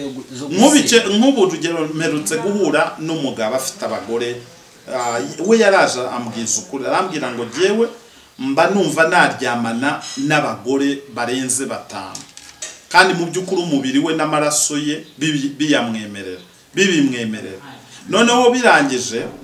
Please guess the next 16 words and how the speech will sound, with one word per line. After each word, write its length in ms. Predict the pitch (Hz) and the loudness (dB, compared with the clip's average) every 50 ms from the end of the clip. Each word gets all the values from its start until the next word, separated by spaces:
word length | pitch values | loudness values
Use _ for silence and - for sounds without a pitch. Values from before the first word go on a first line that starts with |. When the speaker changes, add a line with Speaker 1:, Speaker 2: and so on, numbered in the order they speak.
| - - - - - | -20 -20 -12 -2 0
Speaker 2:
araza 440 | 135 151 156 156 156 151 151 156 151 | 4 6 8 8 8 6 6 2 2
muri 200 | 160 180 208 196 | 2 0 -2 -2
biro, 220 | - 143 139 139 135 | -2 -2 0 0 0
ndamubwira, 640 | 139 156 160 185 190 170 147 135 123 131 131 131 - | 0 0 0 -2 -2 -2 -2 -2 0 0 -2 -2 -4
"Mbanza 460 | 131 127 127 135 131 127 123 - - | -4 -2 2 2 2 2 0 -2 -4
umbwire 300 | 135 131 - 175 185 185 143 | -4 -4 -2 0 0 2 2
iwanyu, 460 | 135 139 156 160 170 170 170 170 143 - - | 2 2 2 2 2 0 0 -2 -4 -6 -8
papa 240 | - 139 - - 117 | -8 -10 -6 -4 -2
wawe 300 | - 123 120 120 120 120 | 0 0 2 0 0 0
yashatse 460 | 131 139 135 - 160 143 131 120 - | -2 -2 -2 0 0 0 -2 -2 -4
abagore 380 | 113 110 104 104 104 117 120 117 | -6 -8 -8 -8 -6 -6 -6 -6
bangahe?" 540 | 110 110 107 107 104 101 101 98 95 92 90 - - - - - - - - - | -6 -6 -8 -8 -8 -10 -10 -10 -10 -12 -14 -16 -16 -16 -14 -14 -14 -10 -4 2
Arangije 420 | 143 175 202 196 170 151 139 139 | 4 6 6 6 4 2 -2 -2
arambwira 400 | 151 156 175 180 175 175 170 165 | 0 0 0 0 -2 -2 -2 -2
ngo, 200 | 160 156 175 180 - | -2 -2 -4 0 2
"Eh, 180 | 294 - 330 | 2 2 2